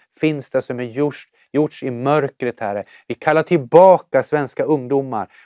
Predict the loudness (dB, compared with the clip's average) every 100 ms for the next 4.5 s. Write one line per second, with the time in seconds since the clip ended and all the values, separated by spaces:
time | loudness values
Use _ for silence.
0 | -2 2 2 0 -2 -4 -2 -2 -2 -2
1 | -2 -2 -4 -4 -6 -6 2 2 2 -2
2 | -10 -10 -8 -8 -8 -10 -10 -14 -20 _
3 | -10 -4 -2 -2 -2 -4 2 4 4 -2
4 | -6 -6 -8 -14 -16